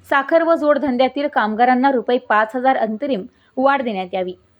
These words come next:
साखर व जोडधंद्यातील कामगारांचे थकीत वेतन मिळालेच पाहिजे. साखर व जोडधंद्यातील रोजंदारी, कंत्राटी,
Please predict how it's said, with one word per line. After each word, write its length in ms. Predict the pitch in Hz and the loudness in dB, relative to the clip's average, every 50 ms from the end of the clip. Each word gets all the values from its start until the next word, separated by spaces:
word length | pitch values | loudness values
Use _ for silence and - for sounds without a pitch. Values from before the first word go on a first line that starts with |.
| _ _ _ _ _ _ _ _ _ - | _ _ _ _ _ _ _ _ _ -4
साखर 300 | - 233 226 - 277 262 | -2 -2 -2 0 0 0
व 140 | 277 277 262 | 2 2 2
जोडधंद्यातील 640 | 220 240 220 208 254 254 226 233 214 - 262 254 | 2 2 -2 0 -2 -2 -2 -4 -4 -4 -6 -6
कामगारांचे 680 | 247 - 233 214 208 208 214 226 226 220 208 - 254 247 - | -2 0 0 0 0 2 2 2 2 2 0 -2 -2 -4 -4
थकीत 320 | 254 208 - 262 294 277 320 | -6 -6 -2 -2 -2 0 2
वेतन 260 | 285 269 262 269 302 | 2 2 2 2 0
मिळालेच 440 | 302 277 254 233 208 190 190 190 - | 0 2 2 2 2 0 -2 -4 -6
पाहिजे. 360 | - 208 202 220 175 190 - - _ _ _ _ _ _ _ _ - | -8 -8 -8 -6 -6 -8 -8 -10 _ _ _ _ _ _ _ _ -2
साखर 300 | - 262 277 277 320 339 | -2 -2 0 2 0 0
व 140 | 339 349 349 | 2 2 2
जोडधंद्यातील 720 | 302 320 294 240 269 294 269 262 277 277 277 285 294 302 311 302 - _ _ _ _ _ - - | 2 2 0 2 2 0 2 0 0 0 0 0 0 0 0 0 -4 _ _ _ _ _ 0 4
रोजंदारी, 720 | 240 269 277 277 285 302 302 277 262 254 233 190 202 247 - _ _ - | 4 6 6 4 4 0 2 2 2 2 0 -2 -6 -12 -14 _ _ 0
कंत्राटी, 560 | - 262 254 254 311 311 285 269 - 208 208 | 2 2 2 4 4 2 2 2 0 -6 -8